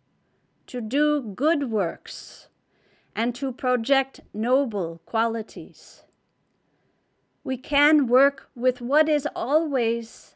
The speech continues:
available to us, our inherent potential of wisdom and love.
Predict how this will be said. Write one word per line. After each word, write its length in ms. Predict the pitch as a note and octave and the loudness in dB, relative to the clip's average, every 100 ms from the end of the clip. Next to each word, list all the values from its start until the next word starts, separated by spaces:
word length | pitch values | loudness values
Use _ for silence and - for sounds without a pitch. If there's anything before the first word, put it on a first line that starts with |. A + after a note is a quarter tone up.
| - | -10
available 720 | G3+ A3+ C4+ A3 D#3 E3 D#3+ | -4 0 0 0 -6 -8 -10
to 300 | E3+ A#3 G3 | -10 -8 -8
us, 540 | C#3+ - - - - _ _ _ _ _ _ _ _ _ _ _ _ _ _ - | -8 -14 -20 -20 -20 _ _ _ _ _ _ _ _ _ _ _ _ _ _ -6
our 520 | G3 G3+ G#3 F#3+ - - | -2 0 -2 -4 -8 -8
inherent 680 | A#3 A#3+ G#3 B3 A#3 F3+ - - | -4 -4 -2 -2 0 -2 -6 -14
potential 720 | A3+ - C#4+ C4+ - - - _ _ _ _ _ _ _ _ _ _ _ _ - | -14 -8 -6 -6 -6 -14 -16 _ _ _ _ _ _ _ _ _ _ _ _ -18
of 140 | G3+ | -2
wisdom 420 | A3+ A3+ - D#3+ D#3 | 2 2 -2 -18 -16
and 260 | D#3+ E3 E3 | -10 -10 -8
love. 260 | D3+ - | -12 -14